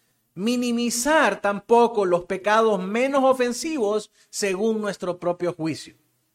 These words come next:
Ah, no, mentir no es tan grave como matar o como robar o como adulterar.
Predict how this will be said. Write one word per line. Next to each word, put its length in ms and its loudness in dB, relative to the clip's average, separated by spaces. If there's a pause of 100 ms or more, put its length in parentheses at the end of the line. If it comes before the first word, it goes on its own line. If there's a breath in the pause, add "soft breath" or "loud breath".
(720)
Ah, 140 -2
no, 160 -2
mentir 400 -6
no 180 -4
es 140 -6
tan 180 -8
grave 400 0
como 240 -10
matar 560 -4
o 120 -10
como 200 -14
robar 600 -4
o 100 -10
como 220 -10
adulterar. 680 -2